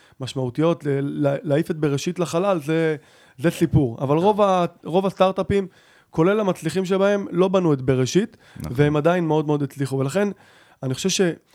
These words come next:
Speaker 1: שדווקא האוריינטציה העסקית, השיווקית, הבנת מגמות בשוק וכוחות בשוק, זה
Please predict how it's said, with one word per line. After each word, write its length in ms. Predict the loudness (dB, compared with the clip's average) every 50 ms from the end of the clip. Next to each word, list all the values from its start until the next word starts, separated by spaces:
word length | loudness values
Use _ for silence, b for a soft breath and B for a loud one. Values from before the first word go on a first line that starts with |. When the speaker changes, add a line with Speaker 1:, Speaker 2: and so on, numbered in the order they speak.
| b b -4
Speaker 1:
שדווקא 320 | -2 -2 -2 0 0 2
האוריינטציה 920 | 2 2 2 2 2 0 -2 -2 -2 -2 -4 -4 -4 -4 -2 -2 0 -2 -2 -4
העסקית, 840 | -4 -4 -4 -4 -6 -8 -10 -10 -4 -2 -2 -2 -2 _ -18 -20 _ b b b b b b b b _ _ _ _ _ _ _ -20 -18 -12
השיווקית, 720 | -12 -8 -6 -6 -4 -4 -6 -4 -2 -2 -2 -2 -4 -12 -20 _ _ _ _ _ -12
הבנת 500 | -8 -6 -4 -2 -2 -2 -2 -4 _ -14 -10
מגמות 600 | -6 -4 -4 -2 -2 -2 0 2 0 0 0 -4
בשוק 400 | -6 -6 -6 -6 -8 -10 -10 _ b b b b b b
וכוחות 520 | -12 -12 -8 -8 -8 -6 -4 -4 -4 -2
בשוק, 340 | -4 -4 -2 -4 -4 -6 -8 b b b b b b b
זה 260 | -12 -4 0 0 2